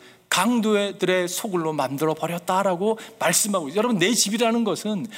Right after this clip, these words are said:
주님이 성전이 주인이라는 것을 선포하고 있는 것이에요. 그죠? 어렸을 때 저희 어머님이, 어, 제가 학교 다녀오면 갑자기 집이 이렇게 바뀌어 있는 걸 많이 발견했습니다. 이 가구를 재배치해 놓으신 거예요. 새로운 집 같은 느낌을 들게 하는 거예요.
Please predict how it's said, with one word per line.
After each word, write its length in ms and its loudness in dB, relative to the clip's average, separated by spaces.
주님이 320 2
성전이 440 0
주인이라는 460 0
것을 220 -2
선포하고 360 0
있는 220 -6
것이에요. 380 -6
그죠? 360 -12
어렸을 320 0
때 100 0
저희 140 -2
어머님이, 680 0
어, 120 -4
제가 200 0
학교 160 -2
다녀오면 640 0
갑자기 320 0
집이 240 0
이렇게 140 0
바뀌어 340 -2
있는 200 2
걸 180 0
많이 180 0
발견했습니다. 800 -4
이 240 -2
가구를 380 2
재배치해 520 0
놓으신 300 -4
거예요. 240 -8
새로운 340 2
집 220 0
같은 260 2
느낌을 400 2
들게 260 0
하는 260 -4
거예요. 160 -12